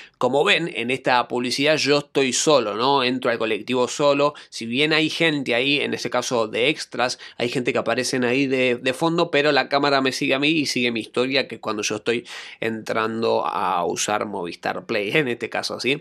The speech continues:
Y ahí aparezco solo y yo soy, sería el protagonista de mi viñeta. Pero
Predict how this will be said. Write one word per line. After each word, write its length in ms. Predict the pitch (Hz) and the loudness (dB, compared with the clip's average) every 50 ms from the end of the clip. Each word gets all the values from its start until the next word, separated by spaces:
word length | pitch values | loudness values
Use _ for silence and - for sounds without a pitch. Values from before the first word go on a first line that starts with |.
| - - - - - - - - _ _ _ _ _ _ _ _ _ _ | -6 -14 -14 -14 -14 -14 -14 -16 _ _ _ _ _ _ _ _ _ _
Y 100 | - 131 | -2 2
ahí 100 | 156 170 | 2 2
aparezco 440 | 156 - 156 160 160 160 - 160 | 4 4 4 2 2 2 0 0
solo 380 | 151 - 175 170 170 170 170 - | 0 4 4 6 6 6 6 4
y 100 | 143 131 | 2 -2
yo 220 | 127 123 147 147 | 2 4 4 4
soy, 280 | 131 - - 139 135 101 | 4 2 0 0 0 0
sería 500 | - - - - 127 120 131 135 135 143 | -2 -4 0 2 2 4 6 6 6 6
el 300 | 147 143 131 131 131 123 | 6 6 4 0 0 0
protagonista 720 | - - 117 117 117 113 117 113 117 120 123 - - 127 120 | -4 -6 -4 0 2 2 2 2 0 -4 -2 2 2 4 4
de 100 | 117 113 | 4 2
mi 140 | 113 113 110 | 0 0 0
viñeta. 580 | 107 107 107 107 104 101 - - - 78 - _ _ _ _ _ _ _ _ _ _ _ _ _ | 2 0 0 0 -2 -4 -4 -6 -8 -8 -8 _ _ _ _ _ _ _ _ _ _ _ _ _
Pero 400 | - 147 156 147 139 139 139 | 2 4 4 6 6 4 4